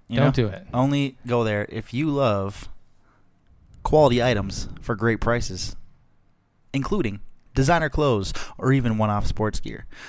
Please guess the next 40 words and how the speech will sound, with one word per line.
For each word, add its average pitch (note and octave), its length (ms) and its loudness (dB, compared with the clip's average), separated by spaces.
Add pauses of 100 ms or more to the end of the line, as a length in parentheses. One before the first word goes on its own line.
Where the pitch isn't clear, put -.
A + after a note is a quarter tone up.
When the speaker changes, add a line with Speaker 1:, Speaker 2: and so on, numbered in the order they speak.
Speaker 1:
Five C#3+ 280 4
Star C3 200 4
Vintage G#2 500 -2 (200)
is C#3 120 -2
the C#3 100 -2
place D3 260 4
to C3 80 0
shop B2 260 4
for A2 120 -2
you G#2 260 0 (500)
if A#2+ 140 -2
you G#2+ 80 0
like F#2+ 200 -4
those F2+ 220 -4
things, - 400 -8 (200)
'cause - 160 -2
they A2 140 2
got G2 180 2
all F2+ 140 2
of - 100 -8
it. - 100 -12 (400)
Shop D3 260 6
today B2+ 280 6
at - 120 0
five A2+ 300 2
star G#2+ 180 2
vintage G2 300 -4
dot F#2+ 180 -2
com. F#2 380 -6 (240)
That's C3+ 220 0
the A#2 160 0
number A2 280 2
five, A#2+ 480 4 (420)
S C#3 200 4
T B2+ 320 0
A G#2 140 -2
R G#2 340 2
V A2+ 320 -2
I G2 200 0 (120)
N A#2 380 -2